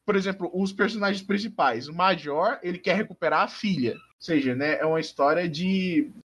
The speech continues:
se-, de ele simplesmente ele cumprir uma missão. O Frank, ele quer livrar as cidades da,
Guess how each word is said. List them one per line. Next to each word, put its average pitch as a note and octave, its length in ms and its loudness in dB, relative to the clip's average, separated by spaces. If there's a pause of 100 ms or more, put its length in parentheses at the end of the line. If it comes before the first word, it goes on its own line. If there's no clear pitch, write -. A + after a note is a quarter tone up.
(140)
se-, D3+ 380 0 (160)
de D3+ 160 -2
ele F3 100 2
simplesmente F#3+ 640 0
ele F#3+ 320 0
cumprir F3+ 300 -2
uma F3 80 4
missão. A#3 440 2
O F3 60 -6
Frank, A#3+ 600 2 (260)
ele G3 160 2
quer G3+ 240 0
livrar G3+ 600 0
as A3+ 160 -10
cidades F#3+ 460 2
da, E3+ 440 0